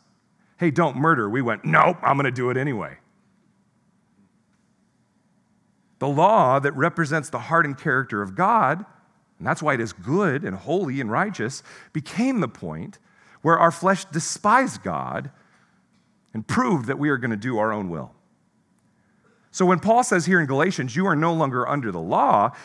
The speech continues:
he is not stating that we can be lawless and do as we please. For that would be the same sinful flesh as before. He is stating clearly that we are now under a new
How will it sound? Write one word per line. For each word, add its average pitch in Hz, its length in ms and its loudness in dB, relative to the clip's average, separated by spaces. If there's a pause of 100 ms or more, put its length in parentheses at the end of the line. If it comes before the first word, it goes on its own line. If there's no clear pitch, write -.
he 214 120 -2
is 185 120 0
not 214 240 2
stating 175 540 -2
that 123 140 -4
we 156 140 0
can 127 220 -4
be 104 280 -4
lawless 131 840 2 (680)
and 117 120 -6
do 165 120 4
as 120 120 0
we 95 80 -4
please. 190 600 -4 (1400)
For 143 100 -4
that 180 160 6
would 190 100 2
be 143 100 0
the 131 100 0
same 151 260 -4
sinful 147 380 -6
flesh 156 300 -4
as 131 100 -10
before. 208 460 -10 (1300)
He 175 120 0
is 175 100 4
stating 175 280 2
clearly 180 400 2
that 131 100 -2
we 147 140 0
are 131 280 -2
now 156 320 2
under 127 420 -2
a 156 240 0 (220)
new 196 400 0